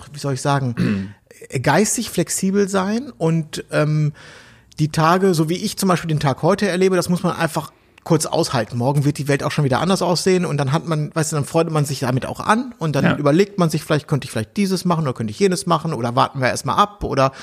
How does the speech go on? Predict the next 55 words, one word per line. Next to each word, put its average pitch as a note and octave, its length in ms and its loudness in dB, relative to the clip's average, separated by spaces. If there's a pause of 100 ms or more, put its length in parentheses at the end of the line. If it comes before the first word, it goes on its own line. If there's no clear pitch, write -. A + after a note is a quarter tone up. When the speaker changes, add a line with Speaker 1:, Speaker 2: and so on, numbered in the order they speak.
(240)
Speaker 1:
da D3+ 100 -2
gibt's, F#3+ 200 0
es - 140 -6
gibt G3 160 -2
ja E3+ 40 4
verschiedene F3+ 480 2
Arten, E3+ 400 2
wie E3 60 2
man D3+ 140 2
damit B2+ 180 2
umgehen G#3+ 400 2
kann. G#3+ 320 0 (380)
Speaker 2:
Ja. G#2 180 -4
Speaker 1:
Ähm, D#3 360 2 (1600)
so, D3 260 2
das, E3 340 -2
das G3+ 180 0
ist G3+ 100 -2
einfach F3+ 220 2
so F3+ 80 0
die F3 140 -2
Information, E3 520 0
die D3 60 -2
ich C#3 140 -4
heute F3 320 4
f-, - 300 -6
verstanden G#3 580 0
habe, G3+ 420 4
die D#3+ 140 -4
mich D3 160 -4
heute D#3 180 2
sehr C#3 140 2
betrübt F3+ 480 -2
hat E3 260 0
und, - 600 -6
äh, B2+ 320 2 (420)
ja, G#2+ 260 -4
jetzt - 320 -4 (240)
kann D3+ 160 2
ich D#3 80 2
damit, C#3+ 220 2
aber B2+ 180 -2
jetzt B2+ 180 2
gehe D#3+ 100 6
ich C#3+ 60 2
damit C3 200 2
um C3+ 220 0
und A#2+ 120 0
dann A2+ 80 0
ist A2 160 -4
das G2+ 100 -2
auch A2+ 140 -10
wieder F#2+ 120 -8
in E2+ 100 -12
Ordnung. - 300 -12